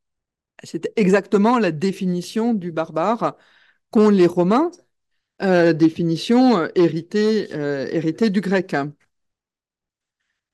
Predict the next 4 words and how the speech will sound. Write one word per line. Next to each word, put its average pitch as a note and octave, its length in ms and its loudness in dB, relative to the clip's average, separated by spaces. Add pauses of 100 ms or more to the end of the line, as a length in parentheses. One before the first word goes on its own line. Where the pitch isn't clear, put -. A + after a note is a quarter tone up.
Le F3+ 680 2
sentiment B3 760 2
de G#3 120 -2
supériorité F3+ 960 -2